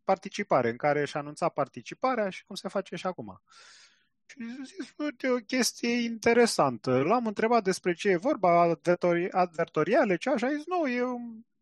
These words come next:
concurs de blogging creativ.” Și a, atât mi-a trebuit. Când am auzit concurs și creativ, zic,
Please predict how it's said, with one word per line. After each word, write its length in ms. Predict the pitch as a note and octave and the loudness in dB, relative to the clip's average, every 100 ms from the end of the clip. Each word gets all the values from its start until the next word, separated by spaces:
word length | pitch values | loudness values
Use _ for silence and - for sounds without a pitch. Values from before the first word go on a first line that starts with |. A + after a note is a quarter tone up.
| _ _ _ | _ _ _
concurs 300 | G3+ - G#3+ | -10 -4 0
de 100 | F#3 | 0
blogging 440 | E3 G#3+ F#3+ F3 | 4 2 4 0
creativ.” 720 | - E3+ D#3+ - E4+ F4+ C#4+ - | 2 2 2 2 4 4 2 -8
Și 120 | C4+ | 0
a, 260 | D#4+ D#4+ D4+ | 4 6 4
atât 260 | D4+ A#3 | 2 -2
mi-a 160 | D#3 D3 | 2 2
trebuit. 360 | C#3 C3+ D3 | 2 -2 -2
Când 140 | - G3 | -4 -2
am 160 | F#3+ | 0
auzit 340 | F#3 F#3 F#3+ - | 0 -2 -4 -12
concurs 460 | - F3+ F3+ F#3+ E3+ | -4 -4 -2 -6 -6
și 120 | F#3 | -8
creativ, 500 | - F3 F3+ B3 A3 | -2 0 0 -4 -8
zic, 240 | G3 G#3+ | -8 -12